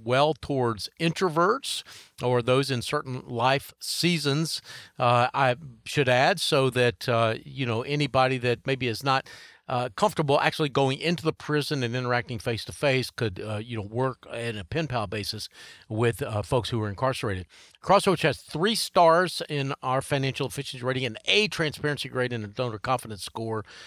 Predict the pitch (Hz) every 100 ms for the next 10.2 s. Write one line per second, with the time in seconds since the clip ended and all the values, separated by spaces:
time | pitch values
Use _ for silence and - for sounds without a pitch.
0 | - _ 120 - 127 117 110 95 160 143
1 | 110 92 - - - 220 262 208 160 160
2 | 185 196 165 196 196 170 180 165 131 -
3 | 165 147 - 131 110 104 170 170 123 113
4 | 107 113 98 120 110 101 113 107 - 107
5 | 131 - 135 123 156 135 131 143 135 127
6 | 139 147 143 135 143 - 131 147 135 117
7 | 107 127 147 156 113 123 135 135 131 -
8 | - _ - 160 151 - - - 147 185
9 | 196 - - _ - 139 117 151 151 -
10 | 156 131